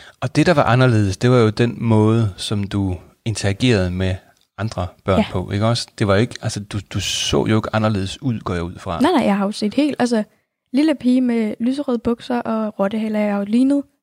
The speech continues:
Speaker 2: alle andre børnehavebørn.
Speaker 1: Ja.
Speaker 2: Men det var jo meget, altså, når man så kom tæt på mig, man kunne se, at der var noget galt, og jeg, altså, jeg måske ikke var ligesom, lige så social som andre, altså, i børnehaven. Jeg har altid faktisk været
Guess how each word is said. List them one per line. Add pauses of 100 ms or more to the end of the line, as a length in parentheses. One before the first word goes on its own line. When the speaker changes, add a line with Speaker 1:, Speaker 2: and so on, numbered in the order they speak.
(160)
Speaker 2:
alle
andre
børnehavebørn. (100)
Speaker 1:
Ja. (360)
Speaker 2:
Men
det
var
jo
meget,
altså,
når
man
så (520)
kom
tæt
på
mig,
man
kunne
se,
at
der
var
noget
galt,
og
jeg, (580)
altså,
jeg
måske
ikke
var
ligesom, (320)
lige
så
social
som
andre, (520)
altså,
i
børnehaven.
Jeg
har
altid (260)
faktisk
været